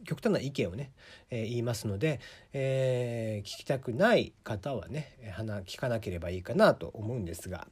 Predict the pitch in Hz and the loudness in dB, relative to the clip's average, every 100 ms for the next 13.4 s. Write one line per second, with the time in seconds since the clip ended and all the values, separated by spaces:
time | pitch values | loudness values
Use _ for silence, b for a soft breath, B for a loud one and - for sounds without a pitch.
0 | _ - B B B B - 190 196 190 | _ -8 B B B B 8 12 12 12
1 | 185 185 180 185 202 160 175 220 202 190 | 10 8 8 8 6 6 4 4 4 6
2 | 170 160 - 190 143 143 135 131 143 151 | 6 6 2 2 2 2 2 2 2 0
3 | 147 147 147 127 120 113 110 92 - 101 | 0 -2 0 0 0 0 -2 -4 -8 -6
4 | 151 143 135 131 - 139 131 - - 127 | -2 0 0 -2 -2 0 2 0 0 -2
5 | 101 147 147 131 135 117 113 110 135 143 | -4 -2 -4 0 2 2 0 -4 -2 -4
6 | 131 - 127 110 101 - 50 76 117 131 | -6 -8 -6 -4 -6 -10 -16 -12 -8 -4
7 | 151 160 147 233 349 320 381 403 208 156 | 0 0 2 4 8 8 8 10 10 10
8 | 139 135 143 135 - - B B B 180 | 6 4 4 4 -2 -16 B B B 2
9 | 185 262 285 285 285 262 226 - - B | 4 2 -2 -2 0 2 0 0 -16 B
10 | B B - 151 147 147 147 143 151 170 | B B -2 2 4 4 4 2 2 2
11 | 247 247 220 214 226 226 240 240 214 139 | 2 0 2 4 4 2 2 4 4 6
12 | 165 185 - - 135 110 - 123 117 117 | 6 6 2 -4 0 0 0 -4 -4 -2
13 | 110 107 107 104 | 0 2 0 -2